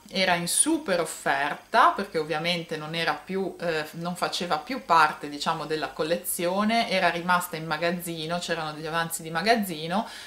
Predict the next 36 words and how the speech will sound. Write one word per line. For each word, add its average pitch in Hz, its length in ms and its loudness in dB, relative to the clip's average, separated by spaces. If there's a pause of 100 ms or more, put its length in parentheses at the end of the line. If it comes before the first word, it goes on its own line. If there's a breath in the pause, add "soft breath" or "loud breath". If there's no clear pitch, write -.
(200 loud breath)
e - 100 2
io 220 140 2
mi 208 100 2
sono 208 260 0
presa 190 340 2
la 175 140 4
crema 208 280 2
mani 190 280 4
alla 175 160 2
mela 190 260 2
rossa 233 640 2 (320 loud breath)
che 226 100 0
ho 214 100 4
scoperto 208 680 2
grazie 214 460 2
ad 165 60 0
un 170 100 -4
regalo 180 360 2
di 156 120 -4
mia 175 220 -2
cugina, 165 480 -2
perché 160 280 -8
lei 175 200 2
a 156 60 0
Natale 156 420 2
me 147 100 -8
l'aveva 160 320 -2
regalata. 180 680 6
Mi 202 100 2
sono 214 240 -2
trovata 185 380 0
benissimo, 196 680 0
è 160 60 -6
buonissimo 185 580 -2
il 165 80 -4
profumo, 214 720 0